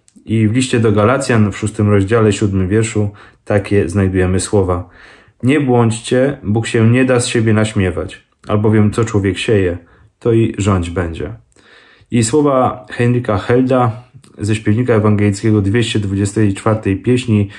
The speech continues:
zwrotki drugiej: "Wyrzuć z serca wszelkie wady, karność świętą wpoić chciej, niech słuchamy Twojej rady,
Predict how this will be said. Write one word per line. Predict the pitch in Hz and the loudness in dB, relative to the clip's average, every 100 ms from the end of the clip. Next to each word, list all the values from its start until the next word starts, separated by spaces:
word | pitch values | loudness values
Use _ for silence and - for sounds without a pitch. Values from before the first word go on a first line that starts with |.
| - - | -20 -16
zwrotki | 101 101 110 110 104 | -4 0 2 0 0
drugiej: | 101 110 110 101 98 - _ _ _ - _ _ 101 | 0 2 2 2 -2 -14 _ _ _ -20 _ _ -6
"Wyrzuć | 104 147 151 143 | 0 2 2 0
z | |
serca | - 147 147 143 | 0 0 2 0
wszelkie | 123 123 107 104 | 0 0 0 0
wady, | 95 98 95 113 123 120 - _ | 2 2 2 0 0 -4 -16 _
karność | 113 110 110 107 107 | -4 0 2 2 2
świętą | - 104 101 101 98 | 0 2 2 0 -2
wpoić | - - 95 85 - | -2 -2 0 0 -6
chciej, | - - 95 98 117 117 - _ - | -8 -2 0 0 -2 -6 -18 _ -6
niech | 110 104 98 | 0 0 0
słuchamy | - 101 107 98 95 | -4 -2 0 0 0
Twojej | - 95 90 | -2 -2 -2
rady, | 90 95 98 113 | 0 0 2 0